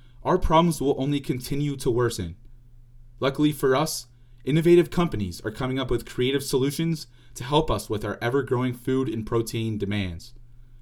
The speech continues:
We'll dive deeper into this in the next podcast. In conclusion, despite the immense problem climate change poses and the deteriorating situation currently,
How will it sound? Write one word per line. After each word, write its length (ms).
We'll 80
dive 240
deeper 300
into 280
this 380
in 100
the 80
next 280
podcast. 680
In 140
conclusion, 680
despite 380
the 120
immense 320
problem 460
climate 340
change 340
poses 500
and 100
the 60
deteriorating 760
situation 640
currently, 520